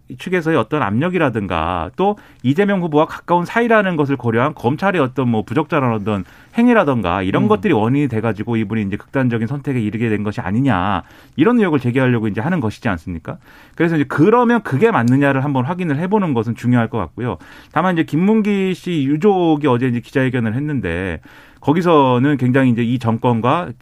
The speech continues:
Speaker 1: 이렇게 돼, 이렇게까지 온 상황들을 굉장히 원망을 했는데 그러면서 이제 가장 또, 어, 좀 강하게 또 의문을 제기한 것이 성남도시개발공사가 이른바 이제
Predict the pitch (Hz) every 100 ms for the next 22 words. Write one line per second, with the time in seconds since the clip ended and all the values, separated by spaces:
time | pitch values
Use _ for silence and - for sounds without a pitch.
0 | - 143 139 139 131 127 135 147 - 131
1 | 123 120 127 190 165 139 135 117 123 107
2 | 139 147 131 160 165 98 110 120 76 -
3 | - _ 160 185 185 165 143 127 127 123
4 | 139 127 123 - 127 113 - - - -
5 | 123 123 117 135 - 147 160 139 135 120
6 | - 139 156 156 127 113 127 117 95 139
7 | 165 208 185 120 135 139 123 104 98 92
8 | 98 160 117 139 135 117 101 95